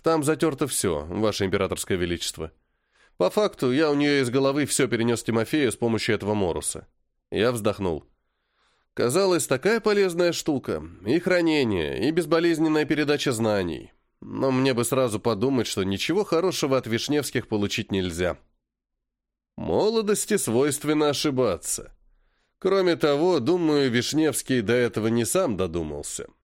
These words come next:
Император прикрыл глаза. И то, что где-то сидит еще один Морус, а может и не один, меня не радует. Их никак не вычислить.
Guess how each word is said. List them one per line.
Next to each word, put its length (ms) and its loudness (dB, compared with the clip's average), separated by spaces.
Император 540 2
прикрыл 460 0
глаза. 460 -2
И 180 -2
то, 320 2
что 240 0
где-то 360 0
сидит 420 0
еще 440 2
один 260 0
Морус, 720 0
а 160 -4
может 300 -2
и 60 0
не 160 2
один, 760 2
меня 460 0
не 160 2
радует. 760 0
Их 260 0
никак 380 0
не 120 2
вычислить. 720 -4